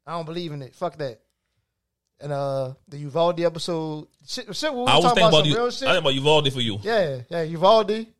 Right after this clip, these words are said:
Speaker 1: The, every time we had a conversation about some real shit, like, those, those really stuck out to me.
Speaker 2: You made me cry on that one.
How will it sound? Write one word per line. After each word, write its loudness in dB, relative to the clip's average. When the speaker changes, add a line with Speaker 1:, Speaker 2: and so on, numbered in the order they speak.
Speaker 1:
The, -10
every -2
time -2
we -2
had 4
a 0
conversation -4
about -4
some -8
real -4
shit, -6
like, -6
those, 0
those 2
really -4
stuck -4
out 2
to -6
me. -6
Speaker 2:
You -14
made -6
me -4
cry 0
on 0
that -2
one. -10